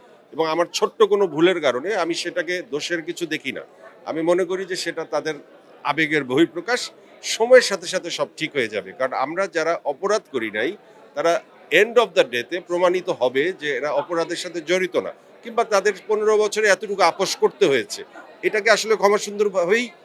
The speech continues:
এই নতুন বাংলাদেশ দেখবে এবং আমরা সবাই সুন্দরভাবে কাজ করব। একটা সুন্দর বাংলাদেশের আশাই তো এই আন্দোলন, এই বিপ্লব, আজকের এই পরিবর্তন। তা হ-, কেউ ভালো থাকবে, কেউ ভালো থাকবে না, সেটা তো হতে পারে না। নিশ্চয়ই আমরা দিন শেষে সবাই মিলে ভালো থাকবো।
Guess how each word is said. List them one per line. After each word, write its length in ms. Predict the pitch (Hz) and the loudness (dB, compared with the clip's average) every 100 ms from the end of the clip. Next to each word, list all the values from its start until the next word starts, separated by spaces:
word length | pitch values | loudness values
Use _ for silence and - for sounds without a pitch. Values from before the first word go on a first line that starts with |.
| - - - | -20 -16 -2
এই 120 | 156 | 2
নতুন 300 | 175 185 170 | 2 2 0
বাংলাদেশ 520 | 165 165 160 156 123 | 2 2 0 0 0
দেখবে 380 | 143 160 190 233 | 0 0 0 0
এবং 260 | 175 151 143 | 0 -6 -6
আমরা 360 | 120 131 135 131 | -4 -2 0 0
সবাই 380 | - 139 143 139 | -2 -4 -2 -4
সুন্দরভাবে 640 | - 165 190 185 175 165 175 | -8 -10 -6 -6 -4 -6 -6
কাজ 300 | - 139 - | -4 -4 -4
করব। 380 | 156 147 180 226 - - - - | -12 -4 -2 -2 -4 -20 -20 -8
একটা 260 | 131 - 165 | -8 -6 -6
সুন্দর 400 | - 185 190 190 | -6 -8 -4 -2
বাংলাদেশের 580 | 139 160 175 170 175 170 | 0 0 0 -2 -2 0
আশাই 420 | 143 - 190 202 | 0 2 2 2
তো 160 | 196 175 | -2 -2
এই 320 | 151 151 147 | -2 -4 -6
আন্দোলন, 480 | 131 139 147 147 135 | -6 -4 -2 0 0
এই 140 | 131 123 | 0 -2
বিপ্লব, 440 | 127 - 123 101 - - - - _ - | -4 -2 0 0 -4 -20 -20 -20 _ -6
আজকের 320 | - - 160 | -6 -4 -4
এই 80 | 156 | -4
পরিবর্তন। 680 | 151 160 143 123 - 90 87 _ _ - | -2 0 2 0 -2 -16 -16 _ _ -4
তা 100 | 135 | 0
হ-, 300 | 160 - - | 2 0 6
কেউ 200 | 190 208 | 8 10
ভালো 220 | 190 202 | 10 8
থাকবে, 300 | 202 185 190 | 4 2 0
কেউ 200 | 190 196 | 0 0
ভালো 220 | 165 196 | 2 0
থাকবে 280 | 175 170 170 | 0 -2 0
না, 160 | 170 156 _ _ - | -2 -4 _ _ -12
সেটা 280 | - 175 | -4 -2
তো 120 | 196 185 | 2 0
হতে 180 | 175 | 2
পারে 220 | 156 135 113 | 4 4 4
না। 80 | |
নিশ্চয়ই 340 | 123 165 - 196 | 0 -2 0 0
আমরা 180 | 180 180 | 2 0
দিন 200 | 170 180 | -4 -8
শেষে 260 | 185 156 | -10 -8
সবাই 260 | 175 175 180 | -2 0 0
মিলে 180 | 175 160 | 0 2
ভালো 220 | 120 113 | 2 0
থাকবো। 300 | 98 - | -4 -8